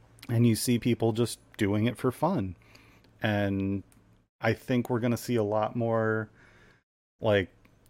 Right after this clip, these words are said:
a lot more, like, small games, a lot more bite-sized games, and a lot less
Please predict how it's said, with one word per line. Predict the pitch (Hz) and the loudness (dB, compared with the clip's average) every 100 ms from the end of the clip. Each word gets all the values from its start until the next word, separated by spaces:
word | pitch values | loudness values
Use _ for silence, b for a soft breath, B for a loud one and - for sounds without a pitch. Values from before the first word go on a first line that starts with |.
| _ _ _ _ _ - | _ _ _ _ _ 0
a | |
lot | 113 123 139 | 4 4 6
more, | 127 | 6
like, | 117 107 - _ _ _ _ _ | 6 4 0 _ _ _ _ _
small | - - 117 104 107 104 | -10 -4 2 6 6 6
games, | 101 92 - 104 101 - - - | 4 2 0 -6 -12 -14 -16 -6
a | 110 | 2
lot | 110 113 | 2 2
more | 113 | -2
bite-sized | 92 98 101 - - 98 92 92 | -2 0 0 0 -2 -2 -2 -4
games, | 101 87 - - - - _ _ _ _ | -8 -8 -12 -16 -20 -20 _ _ _ _
and | 117 104 | -4 -2
a | |
lot | 95 98 104 113 | -2 0 -2 0
less | 107 101 - - - - | 2 2 0 -6 -8 -12